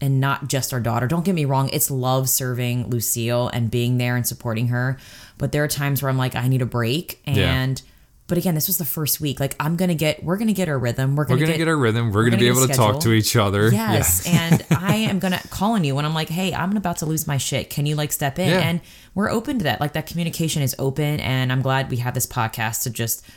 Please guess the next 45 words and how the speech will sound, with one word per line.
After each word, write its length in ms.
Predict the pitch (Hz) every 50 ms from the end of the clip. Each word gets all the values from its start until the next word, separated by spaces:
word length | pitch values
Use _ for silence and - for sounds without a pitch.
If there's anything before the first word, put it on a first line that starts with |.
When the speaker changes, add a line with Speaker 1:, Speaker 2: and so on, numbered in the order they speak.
| - -
Speaker 1:
talk 260 | - - 135 127 -
about 220 | 131 123 120 117
it 80 | - 76
now. 280 | 113 127 139 127 113 123
I 40 |
feel 140 | 131 - 143
like 100 | 123 120
this 140 | - 107 -
is, 100 | 120 -
like, 180 | 107 110 - -
therapy 520 | - 117 123 127 127 120 - 107 131 139 - -
<laughs> 80 | -
right 160 | 180 - -
now. 320 | - 113 151 143 180 185 - - - - - - - -
Um, 360 | 143 147 143 143 143 143 143 - - - - - - -
because 400 | - 175 - - 185 185 180 175
it's 160 | 185 185 - -
important 480 | 190 185 - - 190 202 - 180 165 156
that 260 | 156 156 156 156 101
Speaker 2:
Yeah. 120 | 87 -
Speaker 1:
I'm 160 | 147 156 151
honest 360 | - 131 151 196 240 - - 131
with 180 | 123 113 -
you. 200 | 120 117 - 101 98
If, 160 | 139 131 -
like, 220 | - 151 147 -
it's 200 | - 143 - -
too 160 | - - 170
much, 400 | 160 135 123 135 185 - - -
like, 280 | - 160 151 151 - - -
I 100 | - 160
need 160 | 175 175 160
help, 300 | 139 139 160 - 160 -
or 160 | 143 135 131 131
can 220 | 135 - - 147
you 200 | 151 156 151 135 - -
give 140 | - 147 147
me 100 | 151 151
an 60 | 147
idea 360 | 143 139 135 123 139 139 135
of 80 | 131 120
what 100 | 131 123
I 80 | 123 123
can 180 | - - 123 123
do 400 | 117 127 120 123 127 131 135